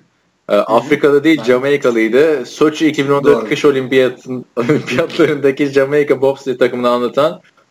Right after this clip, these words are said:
Speaker 1: Cool Runnings ikinin de trailerleri dönüyor ama John Candy'de ilk filmin tadını verir mi?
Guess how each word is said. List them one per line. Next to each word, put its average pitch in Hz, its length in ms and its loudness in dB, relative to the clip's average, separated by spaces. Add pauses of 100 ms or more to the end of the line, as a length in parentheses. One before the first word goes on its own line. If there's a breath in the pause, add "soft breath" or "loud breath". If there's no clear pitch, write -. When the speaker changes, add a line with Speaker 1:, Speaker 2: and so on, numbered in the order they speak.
(140)
Speaker 1:
Cool 165 320 4
Runnings 139 380 -2
ikinin 139 380 -2
de 143 120 2
trailerleri 123 640 2
dönüyor 143 300 2
ama 165 280 -2 (120)
John 139 280 -2
Candy'de 139 360 0
ilk 143 240 -4
filmin 127 420 -8
tadını 135 400 -2
verir 131 260 2
mi? 165 240 -2